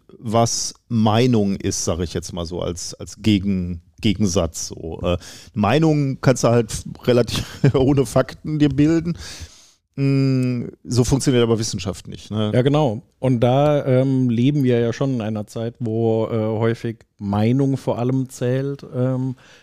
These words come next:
Speaker 2: und da, finde ich, kann man gar nicht früh genug anfangen, dass man eben so ein bisschen die, diesen Grundstein legt
Speaker 1: Mhm.
Speaker 2: hin zur Science Literacy, dass eben Menschen in der Lage sind,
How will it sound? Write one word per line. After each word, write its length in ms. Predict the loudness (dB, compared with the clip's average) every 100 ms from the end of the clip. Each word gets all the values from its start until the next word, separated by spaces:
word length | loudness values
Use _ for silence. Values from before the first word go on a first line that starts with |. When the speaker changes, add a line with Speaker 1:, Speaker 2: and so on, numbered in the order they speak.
| _ _ -6
Speaker 2:
und 200 | -4 0
da, 160 | 0
finde 240 | 2 2 2
ich, 80 |
kann 120 | 0 0
man 120 | 2
gar 140 | 2
nicht 160 | 2 -2
früh 200 | -6 -2
genug 320 | 0 -2 -2
anfangen, 560 | -4 -4 -4 -4 -4 -4
dass 160 | -6
man 140 | -6 -6
eben 180 | -4
so 100 | -2
ein 120 | -2 -4
bisschen 480 | -6 -4 -2 -2
die, 200 | -2 -4 -6
diesen 260 | -6 -2 -2
Grundstein 600 | -2 -4 -4 -2 0 0
legt 440 | 0 2 0 -2
Speaker 1:
Mhm. 40 | -2
Speaker 2:
hin 220 | 0 0
zur 260 | -4 -6 -8
Science 460 | -4 -2 -2 -4
Literacy, 640 | -8 -10 -12 -12 -10 -8 -6
dass 220 | -6 -6
eben 400 | 0 0 2 0
Menschen 400 | 0 -2 -4 -8
in 160 | -6
der 80 | -6
Lage 420 | -4 -2 0 0
sind, 380 | 0 0 -2 -4